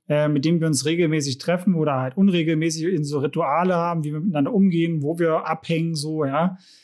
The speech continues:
Das gibt's da natürlich auch. Also wo hält sich der N S C gerne auf? Hat er Zugang zu bestimmten Kreisen oder Orten, wohin die Spielercharaktere gern möchten?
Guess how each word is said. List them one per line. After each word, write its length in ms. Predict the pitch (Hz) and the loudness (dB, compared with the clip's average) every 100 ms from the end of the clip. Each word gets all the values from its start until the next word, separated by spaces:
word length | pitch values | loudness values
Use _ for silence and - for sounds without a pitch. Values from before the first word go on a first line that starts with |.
| _ _ | _ _
Das 200 | 139 135 | -4 -2
gibt's 200 | 180 185 | -2 0
da 100 | 156 | 0
natürlich 400 | 170 160 147 127 | 0 -2 -4 -2
auch. 220 | 123 131 | 0 0
Also 240 | 135 139 143 | -2 -4 -2
wo 100 | 156 | 0
hält 240 | 160 196 | 0 0
sich 140 | 202 | -2
der 120 | 185 165 | 0 0
N 60 | |
S 180 | 165 - | 0 -2
C 140 | 170 | -2
gerne 380 | 160 156 151 135 | 0 0 0 0
auf? 260 | 151 175 175 | 2 0 -2
Hat 140 | 156 | -4
er 100 | 139 | -4
Zugang 400 | 127 202 190 175 | 0 2 2 2
zu 140 | 175 156 | 0 -4
bestimmten 400 | 135 160 233 127 | -2 -2 -2 -4
Kreisen 560 | - 131 170 180 175 | -2 0 2 0 0
oder 160 | 147 147 | -2 0
Orten, 480 | 151 175 185 170 151 | 0 0 0 -2 -2
wohin 220 | 151 160 | -2 -2
die 80 | 135 | -4
Spielercharaktere 1000 | - 170 170 156 151 143 127 156 147 | -6 -2 0 0 -2 -4 -2 -2 -2
gern 240 | 135 131 135 | -2 -2 0
möchten? 540 | 180 190 185 160 160 | 0 0 0 0 -2